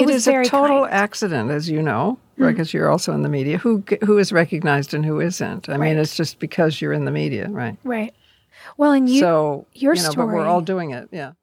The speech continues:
Speaker 2: Yeah, there's so many of us out there and so many people working, but I, I think that the, your rise is
Speaker 1: Well,
Speaker 2: such an
Speaker 1: it's, it,
Speaker 2: interesting
Speaker 1: I've been
Speaker 2: thing
Speaker 1: here
Speaker 2: to
Speaker 1: longer.
Speaker 2: get into.
Speaker 1: <laughs>
Speaker 2: Just a, what, a year?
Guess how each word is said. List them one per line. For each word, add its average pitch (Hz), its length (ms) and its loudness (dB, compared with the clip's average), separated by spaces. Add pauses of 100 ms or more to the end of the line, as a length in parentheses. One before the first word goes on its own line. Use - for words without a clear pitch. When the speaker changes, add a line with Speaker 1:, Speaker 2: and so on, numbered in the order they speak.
(260)
Speaker 2:
Yeah, 320 300 4
there's 254 180 -2
so 320 160 2
many 262 360 4
of 220 100 2
us 214 180 -2
out 214 240 -4
there 208 160 -4
and 196 140 -2
so 220 140 -4
many 202 220 2
people 208 300 -8
working, 190 480 -2
but 196 120 -4
I, 190 300 -6
I 214 100 -4
think 220 300 0
that 202 240 -6 (560)
the, 208 460 -2 (520)
your 226 280 4
rise 196 720 0
is - 440 -10 (200)
Speaker 1:
Well, 165 160 4
Speaker 2:
such 151 120 2
an 240 60 0
Speaker 1:
it's, 208 80 -4
it, 226 40 -2
Speaker 2:
interesting 160 400 2
Speaker 1:
I've 196 40 0
been 180 120 2
Speaker 2:
thing 160 60 4
Speaker 1:
here 156 100 4
Speaker 2:
to 147 80 0
Speaker 1:
longer. 156 340 2
Speaker 2:
get 147 200 -6 (1000)
into. 262 100 -4
Speaker 1:
<laughs> - 60 -14
Speaker 2:
Just - 280 -4
a, 196 100 -8 (320)
what, 180 200 -10 (320)
a 233 60 4
year? 233 480 4